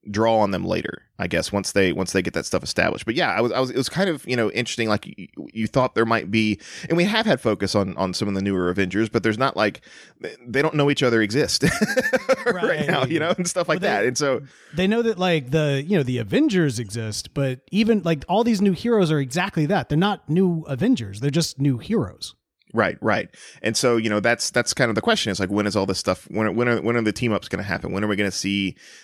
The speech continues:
Speaker 1: uh, these, uh, this, this new Avengers team form and, and, and stuff like that? So, you know, that's what's, that's what felt kind of lacking compared to some of the other, uh, phases that we've had.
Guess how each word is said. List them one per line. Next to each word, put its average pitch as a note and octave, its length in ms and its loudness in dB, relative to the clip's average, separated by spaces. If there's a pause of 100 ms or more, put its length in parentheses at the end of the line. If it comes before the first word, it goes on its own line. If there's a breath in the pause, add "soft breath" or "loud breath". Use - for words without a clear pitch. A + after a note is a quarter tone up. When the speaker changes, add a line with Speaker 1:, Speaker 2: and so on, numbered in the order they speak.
(160 loud breath)
Speaker 1:
uh, F2+ 440 2
these, F#2 540 -2
uh, F2 320 2
this, F#2+ 200 -2
this - 200 -4
new A2 140 2
Avengers F#2+ 320 -2
team F2+ 180 -8
form E2+ 460 -6 (340 loud breath)
and, F2 420 -2
and, F2 240 -8
and E2+ 140 -8
stuff - 180 0
like F2+ 120 -2
that? - 240 -2
So, F#2+ 420 2
you G2 140 0
know, E2 100 -2
that's A#2+ 300 0
what's, - 240 0 (200)
that's C3+ 220 0
what D3+ 140 2 (100)
felt C3+ 220 -2
kind C3 160 0
of A2 80 -2
lacking B2+ 460 -2
compared A2+ 340 0
to - 60 -12
some A2+ 140 -4
of G#2+ 60 2
the G#2 100 4
other, G2 320 2
uh, F2+ 180 0
phases A#2+ 360 0
that C3+ 80 0
we've C3 160 -2
had. D#3 320 0